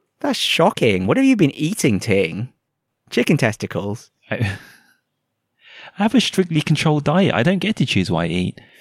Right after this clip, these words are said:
Speaker 1: <laughs> Wait, what? I feel like the next time we meet for lunch, we should just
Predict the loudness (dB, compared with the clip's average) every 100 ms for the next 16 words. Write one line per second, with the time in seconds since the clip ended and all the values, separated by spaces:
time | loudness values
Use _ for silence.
0 | _ -20 -20 -16 -6 -4 -2 0 0 -2
1 | -12 -12 -16 -20 -20 -20 -18 -18 -14 -14
2 | -10 -2 2 4 4 4 2 0 0 2
3 | 4 4 2 2 2 2 2 4 4 2
4 | 0